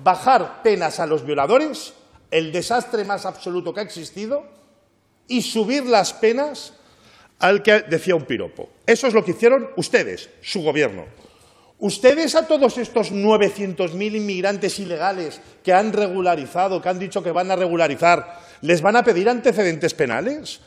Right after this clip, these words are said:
¿Van a saber qué tipos de personas si tienen algún antecedente de este tipo de delitos?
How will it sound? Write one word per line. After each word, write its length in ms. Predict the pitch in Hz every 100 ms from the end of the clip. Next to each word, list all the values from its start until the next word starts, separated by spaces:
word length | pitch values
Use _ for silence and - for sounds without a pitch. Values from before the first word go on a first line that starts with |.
| - -
¿Van 220 | 202 254
a 100 | 277
saber 560 | 233 175 147 247 - - _ _
qué 100 | -
tipos 340 | 190 220 208 180
de 120 | 190
personas 420 | 185 160 196 185
si 100 | 190
tienen 220 | 180 180 180
algún 300 | 165 185 - - -
antecedente 840 | 180 180 190 180 180 185 180 185
de 100 | 175
este 200 | 170 180
tipo 300 | 160 175 175
de 100 | 147
delitos? 720 | 131 117 143 254 302 - -